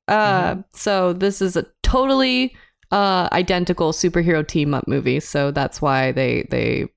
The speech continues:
Speaker 1: called him in, 'cause it's totally the same vibe, the same jokes, the same heroes.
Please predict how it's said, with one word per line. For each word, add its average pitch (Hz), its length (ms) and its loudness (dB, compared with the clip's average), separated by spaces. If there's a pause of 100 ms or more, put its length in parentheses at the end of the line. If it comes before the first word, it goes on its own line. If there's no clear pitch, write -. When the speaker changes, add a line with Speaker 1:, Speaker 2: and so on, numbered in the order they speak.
(120)
Speaker 1:
called 139 280 -2
him 147 140 -4
in, - 380 -6
'cause - 160 -6
it's - 160 -6
totally 180 520 2
the 160 120 0
same 156 420 0
vibe, 185 640 0
the 160 120 0
same 147 420 -2
jokes, 185 640 -2
the 151 140 -2
same 135 460 -2
heroes. 185 1080 -2